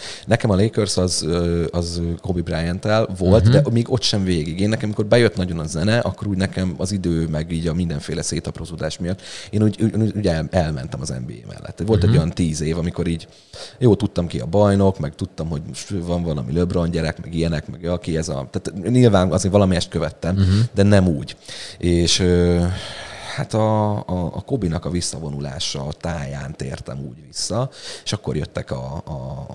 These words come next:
Speaker 1: ugye ezek a, a, az új vonalas, új hullámos játékosok, és akkor én nekem a Golden State Warriors, mindenki mondja majd, hogy én egy borzalmas divadrukkoló vagyok, ö,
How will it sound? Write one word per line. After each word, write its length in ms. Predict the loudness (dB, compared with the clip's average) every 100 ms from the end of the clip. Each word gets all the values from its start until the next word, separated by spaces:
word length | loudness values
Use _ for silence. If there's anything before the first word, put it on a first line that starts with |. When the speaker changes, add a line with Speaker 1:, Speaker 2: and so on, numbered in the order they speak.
| -10
Speaker 1:
ugye 160 | -8
ezek 260 | -8 -8 -8
a, 140 | -8
a, 280 | -6 -6 -6
az 160 | -6 -4
új 180 | -2 -2
vonalas, 440 | -2 -4 -6 -6
új 120 | -6 -6
hullámos 400 | -6 -8 -8 -6
játékosok, 520 | -4 -6 -8 -8 -10
és 100 | -12
akkor 200 | -14 -16
én 120 | -14
nekem 200 | -14 -16 -20
a 40 | -6
Golden 280 | -2 -2 -2
State 320 | -6 -8 -10
Warriors, 440 | -6 -6 -6 -10 -12 -12 -14 -12
mindenki 400 | -4 0 0 0
mondja 300 | 0 0 0
majd, 240 | -2 -6 -10
hogy 100 | -10
én 120 | -10
egy 100 | -8
borzalmas 720 | -4 -2 -2 -4 -8 -8 -6 -4
divadrukkoló 640 | -4 -4 -8 -12 -14 -8
vagyok, 320 | 0 4 4 2 -12 -18
ö, 60 | -14